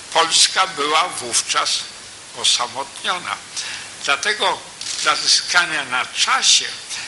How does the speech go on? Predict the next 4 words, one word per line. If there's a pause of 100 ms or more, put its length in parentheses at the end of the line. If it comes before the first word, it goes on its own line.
(640)
działaliśmy (140)
rozsądnie (360)
i (320)
stopniowo.